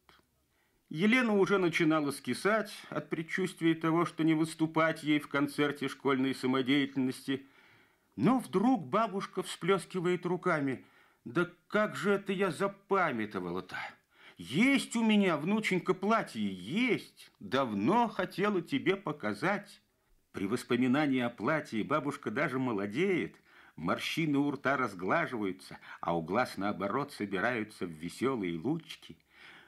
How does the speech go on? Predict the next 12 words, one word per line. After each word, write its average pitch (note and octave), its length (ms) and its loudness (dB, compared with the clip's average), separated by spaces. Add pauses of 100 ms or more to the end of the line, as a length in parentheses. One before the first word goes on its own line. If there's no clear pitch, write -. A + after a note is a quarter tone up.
(120)
Бабушка A2+ 480 -2
вытирает A2+ 640 0
о A2 60 -2
фартук G#2 480 -4
руки, A#2 500 0 (160)
хотя G#2+ 300 -2
они A2 180 2
у A#2 120 0
нее A2 280 4
и A#2+ 100 2
так A#2+ 320 -4
чистые, G#2+ 580 -6